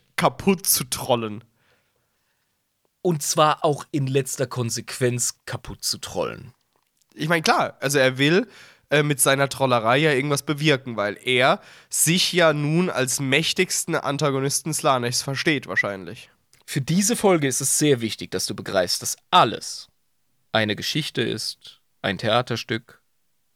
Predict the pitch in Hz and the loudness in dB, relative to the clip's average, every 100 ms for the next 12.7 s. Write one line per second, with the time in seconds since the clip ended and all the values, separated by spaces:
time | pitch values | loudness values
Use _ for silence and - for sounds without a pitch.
0 | - 95 92 90 85 82 82 - - 82 | -8 -4 -4 -4 -6 -8 -12 -10 -8 -8
1 | 80 98 147 131 - 131 117 117 117 113 | -10 -6 -2 -2 -2 -2 -2 -2 -2 -6
2 | 120 _ _ _ _ _ _ _ - 101 | -8 _ _ _ _ _ _ _ -2 -2
3 | 98 85 - 95 - 104 92 - - - | -2 -6 -4 -4 -2 -2 -2 -4 -14 -14
4 | - 90 92 - 85 - 156 - 175 170 | -10 -8 -6 -8 -6 -2 -2 0 2 2
5 | - 170 170 185 185 _ _ _ _ 113 | -2 -8 -8 -12 -16 _ _ _ _ -8
6 | 104 101 - 113 107 - - - - 143 | -6 -8 -10 -8 -8 -8 -6 -4 -2 0
7 | 165 - - 147 147 147 147 143 _ _ | 0 0 -6 -4 -2 -2 -4 -8 _ _
8 | _ _ _ _ _ 120 113 110 110 - | _ _ _ _ _ 0 0 -2 -6 -10
9 | 127 - _ _ 120 113 - 110 120 - | -10 -16 _ _ -8 -6 -2 -2 -2 -2
10 | 101 101 101 101 107 98 - 110 95 87 | 0 0 0 -2 -6 -8 -10 -4 -2 -2
11 | 90 87 - - 90 - - - - 85 | -6 -8 -8 -8 -8 -10 -12 -10 -10 -8
12 | 80 80 85 - - - | -8 -6 -8 -10 -14 -20